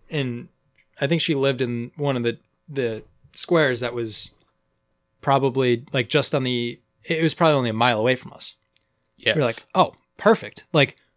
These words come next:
Speaker 1: we wouldn't even have to go into the city. Like, we could do something out here and it would be super easy.
Speaker 2: She was also a baker.
Speaker 1: Which, that's actually fascinating. I feel like there's I,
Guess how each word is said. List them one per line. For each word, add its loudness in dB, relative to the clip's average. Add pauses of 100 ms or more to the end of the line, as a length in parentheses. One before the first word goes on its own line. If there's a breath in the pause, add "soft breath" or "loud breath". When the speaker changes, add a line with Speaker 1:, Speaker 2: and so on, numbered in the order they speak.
Speaker 1:
we 6
wouldn't 4
even 0
have 0
to 0
go 2
into 0
the -8
city. 2
Like, -8
we 2
could 0
do 0
something 0
out -4
here 0
and -2
it 2
would 0
be 0
super -2
easy. 0
Speaker 2:
She -2
was -4
also 0
a 2
baker. 0 (1000)
Speaker 1:
Which, 4 (480)
that's 2
actually 4
fascinating. -4 (560)
I 4
feel 2
like -2 (100)
there's 4 (640)
I, 0